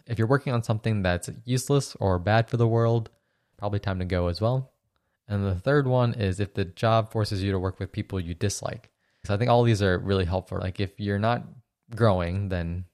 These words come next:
this goes against building career capital. If you're working on something useless or that's bad for the world, there's a lot of other great products and services out there that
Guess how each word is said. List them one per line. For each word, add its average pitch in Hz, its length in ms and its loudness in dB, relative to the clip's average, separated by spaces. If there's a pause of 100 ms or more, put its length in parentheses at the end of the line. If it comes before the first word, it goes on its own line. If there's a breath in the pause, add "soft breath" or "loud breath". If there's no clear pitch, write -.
(300)
this 98 140 -10
goes 98 220 0
against 92 400 -4
building 92 280 0
career 92 280 -6
capital. 90 600 -4 (840 soft breath)
If 104 100 -8
you're 107 80 0
working 117 220 4
on 110 60 4
something 104 300 0
useless 139 460 0
or 98 60 2
that's 87 240 0
bad 113 360 0
for 107 100 -2
the 101 120 0
world, 98 520 0 (240)
there's 98 120 -8
a 104 40 2
lot 95 340 2
of 101 100 -2
other 95 560 0 (420)
great 101 360 -2
products 95 680 -4
and 98 120 -10
services 98 480 -2
out 92 240 -8
there 131 240 0
that 95 460 -4